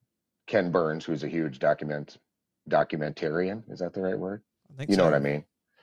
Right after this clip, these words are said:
Speaker 1: I'm, I'm sure they did their research bef-, before they titled that entire major series, The American Buffalo.
Speaker 2: <laughs>
Speaker 1: And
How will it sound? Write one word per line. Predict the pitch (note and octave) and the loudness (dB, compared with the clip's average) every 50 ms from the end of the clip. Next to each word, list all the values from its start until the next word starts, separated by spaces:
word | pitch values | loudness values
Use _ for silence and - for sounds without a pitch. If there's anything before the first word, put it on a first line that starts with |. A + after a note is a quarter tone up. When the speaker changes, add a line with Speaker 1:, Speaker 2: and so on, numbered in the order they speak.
| _ _ _ _ _ _ _ _ _ _ _ _ _ - | _ _ _ _ _ _ _ _ _ _ _ _ _ 2
Speaker 1:
I'm, | - G#2 G#2+ G#2 F#2+ - B2+ | 2 4 4 2 0 2 2
I'm | C3 | 2
sure | A#2+ - E3 E3+ | 4 6 6 6
they | D#3 C#3 | 6 6
did | A#2 B2+ A#2+ | 6 4 4
their | A2 A2+ G2+ | 6 4 4
research | F#2+ G2+ G#2 - - F#2 E2+ D#2+ | 4 2 0 0 0 -2 -2 -2
bef-, | - E2 - - - - D2 | -4 -8 -10 -10 -14 -8 -4
before | G2 F#2+ - - G2+ F#2 | -4 -2 0 2 2 2
they | F2 E2+ | 2 0
titled | E2+ - F#2+ F#2 F2+ F2 F2 D#2 D2+ D2 | 0 2 4 4 4 4 2 2 2 2
that | D#2+ D#2+ | 2 2
entire | D#2+ D#2 D#2 - F2+ E2 E2 D#2+ | 2 0 0 2 4 4 4 2
major | D#2 D#2 D#2+ E2+ E2+ E2+ D2+ D#2+ D#2+ D#2 | 0 0 0 0 0 0 0 -2 -4 -4
series, | - - F2+ F2 E2+ D#2 C#2+ C#2 C#2 C2 - - - _ - | -2 -2 -2 0 0 0 0 -2 -4 -6 -10 -14 -20 _ -14
The | C#2 C#2+ E2+ D#2+ | -6 -2 -2 0
American | D#2 D#2+ E2+ E2 E2 D#2+ - - C#2 C2+ | 0 2 2 2 2 2 0 -2 -6 -2
Buffalo. | C2+ D2+ E2 - - - C2 B1+ B1 - D3+ - - | 2 2 2 2 2 -2 -4 -4 -2 -4 -4 -2 -2
Speaker 2:
<laughs> | C3 - - - - - - _ _ _ _ _ _ - D3+ - | -4 -4 -6 -12 -16 -16 -16 _ _ _ _ _ _ -16 -6 0
Speaker 1:
And | D#2+ D#2+ D#2 C#2+ C#2+ C#2+ C#2+ | 2 2 2 2 0 -4 -10